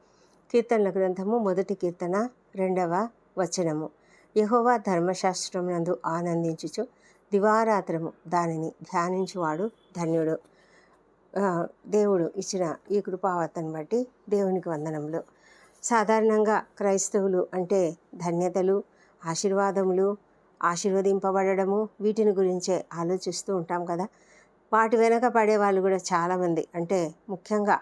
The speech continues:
ఆశీర్వాదముల కొరకు. అయితే ఆశీర్వాదములు అనేవి మనకు ఈ లోకంలో ఎలాగైనా వస్తాయి. అంటే దేవుడు ప్రతి ఒక్కరిని ప్రేమించే దేవుడు. మనం కష్టపడి పనిచేస్తే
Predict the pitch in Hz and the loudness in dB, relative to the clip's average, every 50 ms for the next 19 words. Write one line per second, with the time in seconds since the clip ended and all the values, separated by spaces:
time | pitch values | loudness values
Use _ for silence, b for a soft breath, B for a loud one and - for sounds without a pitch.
0 | - - 175 170 170 - 185 170 180 170 165 165 165 160 151 151 151 160 151 160 | -2 -4 -6 -6 -6 -6 -6 -4 -2 -2 -2 -2 -2 -4 -6 -6 -6 -8 -10 -10
1 | - - - _ B B B B B B B B B 214 214 - 240 208 170 - | -12 -16 -20 _ B B B B B B B B B 0 2 2 2 2 2 0
2 | - - 185 202 220 - - 233 220 226 214 202 190 185 185 180 170 165 170 175 | -2 -2 0 0 0 0 0 0 2 2 2 2 2 0 0 0 0 0 0 0
3 | 175 175 165 156 165 - _ _ _ _ _ _ _ _ - _ - 190 190 208 | 0 0 0 -2 -4 -6 _ _ _ _ _ _ _ _ -14 _ -2 0 2 2
4 | 214 208 - 180 - - - 202 226 220 220 233 233 226 247 233 226 220 208 180 | 2 0 0 -4 -6 -4 -2 0 2 4 4 4 2 2 2 0 2 2 2 2
5 | 147 - - _ _ _ _ _ - - 185 185 190 190 196 196 202 196 208 208 | 2 0 -4 _ _ _ _ _ -6 -2 0 2 2 2 2 2 2 2 2 2
6 | 196 165 156 - - - 160 151 - - - 170 170 175 170 185 175 170 175 b | 2 0 0 -2 -4 -4 -6 -8 -8 -10 -8 -6 -4 -2 -2 -2 -2 -4 -6 b
7 | b b b b b b b b b b b 214 233 247 247 262 240 226 220 - | b b b b b b b b b b b 4 6 6 6 6 4 2 0 -2
8 | 190 180 - 202 202 196 202 - 226 208 214 220 202 - 196 185 180 185 185 185 | -2 0 0 0 0 0 -2 -2 0 2 2 2 0 0 0 0 2 2 0 -2
9 | - 190 180 170 175 170 165 156 156 - - _ _ _ - 180 175 175 170 180 | -2 -2 0 0 0 0 0 0 -2 -4 -6 _ _ _ -6 -4 -2 -2 -2 -2
10 | 170 165 - - 175 165 - 165 170 170 - 175 170 175 170 - 202 190 190 - | -4 -4 -4 -6 -6 -4 -2 -2 -2 -2 -2 -2 -2 -2 -4 -4 -4 -4 -4 -4
11 | - 208 | -6 -6